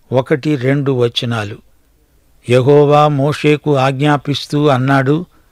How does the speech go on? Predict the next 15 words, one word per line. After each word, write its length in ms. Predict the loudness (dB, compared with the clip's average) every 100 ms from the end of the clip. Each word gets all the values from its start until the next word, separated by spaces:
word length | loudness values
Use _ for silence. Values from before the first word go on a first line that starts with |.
| _ _ _ _ 0
"నీవు 280 | 2 2
రెండు 340 | 2 2 2 2
వెండి 300 | 2 2 0
బూరలు 500 | 2 4 4 4 0 -2
చేయించుకో, 760 | -2 0 -2 -6 -2 0 2 -2 _ _ _ _ _ _ -4
నగిషీ 560 | -2 0 -2 0 -2
పనిగా 520 | 0 -2 -2 0 0
వాటిని 480 | 2 0 0 -2 -4 -2
చేయించాలి. 760 | 0 0 -2 -2 -2 0 -2 -6 -16 _ _ _ _ _
అవి 180 | -2 -2
సమాజమును 760 | -2 -2 2 2 2 2 2 0
పిలవటానికి, 1000 | -2 -2 2 0 2 0 0 0 -2 -2 _ _ _ _ -18
సేనలను 720 | -2 2 4 4 2 2 -2
తరలించడానికి 1200 | -2 0 2 0 0 0 0 0 0 -4 -4 -2
నీకుండాలి." 800 | -4 -4 -4 -2 0 -2 -4